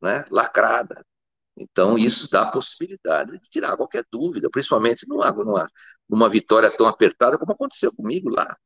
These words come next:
na prefeitura, que eu perdi, não fui pro segundo turno por quinhentos e trinta e dois votos, num universo de trezentos e vinte e cinco mil. Ah, isso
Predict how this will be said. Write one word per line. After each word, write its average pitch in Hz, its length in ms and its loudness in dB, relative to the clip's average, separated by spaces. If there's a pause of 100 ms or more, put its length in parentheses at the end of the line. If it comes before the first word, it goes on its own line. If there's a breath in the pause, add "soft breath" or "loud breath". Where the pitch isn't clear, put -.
(120)
na 92 140 0
prefeitura, 139 720 2
que - 100 -6
eu - 120 4
perdi, - 480 0 (360 soft breath)
não 117 220 0
fui 139 220 0
pro 117 120 -6
segundo 101 360 -2
turno - 200 -2
por - 140 -2
quinhentos - 280 2
e - 40 -10
trinta 104 260 -2
e 80 40 0
dois 78 220 0
votos, 95 380 2
num 85 100 -4
universo 85 600 2
de 143 80 -8
trezentos 90 400 2
e 76 60 -10
vinte 78 180 -14
e - 60 -18
cinco - 260 -8
mil. 92 300 2 (640)
Ah, 57 180 -4
isso - 260 0